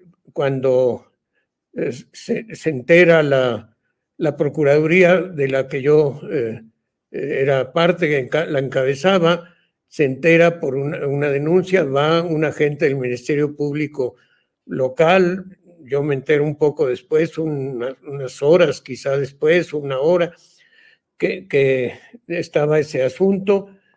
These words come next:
se lleva a cabo toda una investigación, se, eh,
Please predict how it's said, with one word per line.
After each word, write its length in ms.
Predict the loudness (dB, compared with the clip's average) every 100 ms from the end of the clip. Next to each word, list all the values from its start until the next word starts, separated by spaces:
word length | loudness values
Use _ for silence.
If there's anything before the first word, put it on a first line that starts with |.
| _
se 240 | -2 0 4
lleva 300 | 4 4 2
a 80 | 2
cabo 340 | 2 2 2
toda 300 | 0 0 0
una 200 | 0 -2
investigación, 1120 | -2 -6 -8 -6 -4 -2 -2 0 2 0 -4
se, 600 | 0 2 4 2 -2 -8 _ _ _ _ _
eh, 400 | -2 0 0 -4